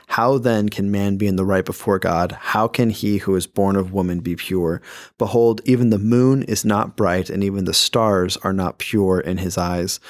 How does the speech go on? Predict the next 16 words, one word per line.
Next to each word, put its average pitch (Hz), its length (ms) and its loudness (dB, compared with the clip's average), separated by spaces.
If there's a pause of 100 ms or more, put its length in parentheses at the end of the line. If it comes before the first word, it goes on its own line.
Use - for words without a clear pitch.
(300)
How 113 180 0
much 123 280 0
less 101 340 2
then 90 380 -2 (120)
man 98 320 0
who 107 160 -2
is 95 140 2
a 85 60 0
maggot 90 580 -2 (120)
and 95 160 -4
the 85 60 -4
son 113 280 2
of 104 140 -2
man 87 380 -4 (160)
who 95 180 -6
is 85 400 -4